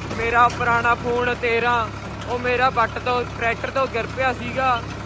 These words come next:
ਉਹ ਸਾਰਾ ਫੁੱਟ ਗਿਆ ਸੀਗਾ, ਉਹਦਾ ਕੋਈ ਕੰਮ ਨਹੀਂ ਹੋਣ ਵਾਲਾ ਸੀਗਾ,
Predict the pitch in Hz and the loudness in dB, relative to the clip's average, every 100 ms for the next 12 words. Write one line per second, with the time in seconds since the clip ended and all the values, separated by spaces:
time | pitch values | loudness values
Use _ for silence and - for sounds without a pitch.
0 | - - 254 226 214 262 254 226 240 247 | -6 -2 -2 0 2 2 2 -2 -4 -4
1 | 262 254 247 254 254 262 247 254 269 262 | -4 -4 -2 0 0 0 0 -2 0 0
2 | 240 240 220 214 214 202 196 202 202 214 | 0 -4 -4 -4 -4 -4 -4 -6 -6 -4
3 | 208 | -4